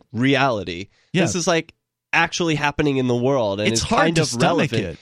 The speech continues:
Speaker 2: It's
Speaker 1: Like, if you're
Speaker 2: relevant.
Speaker 1: gonna be alive at the same time as these events are happening, I think you have,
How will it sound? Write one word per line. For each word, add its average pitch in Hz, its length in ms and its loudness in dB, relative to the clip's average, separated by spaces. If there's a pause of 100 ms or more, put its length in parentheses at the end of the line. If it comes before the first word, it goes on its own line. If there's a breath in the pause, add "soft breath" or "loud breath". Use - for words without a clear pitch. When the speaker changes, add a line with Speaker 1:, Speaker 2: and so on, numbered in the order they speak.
(100)
Speaker 2:
It's 196 120 -2
Speaker 1:
Like, 151 100 2
if 185 80 0
you're - 60 2
Speaker 2:
relevant. 240 260 0
Speaker 1:
gonna 277 160 0
be 220 120 -2
alive 165 600 0
at 143 160 -6
the 147 100 -2
same 160 320 -2
time 165 420 -2
as 123 160 -4
these 139 200 0
events 143 300 0
are 135 60 0
happening, 113 360 -2
I 123 80 -2
think 165 240 -6
you 156 200 -2
have, 139 180 0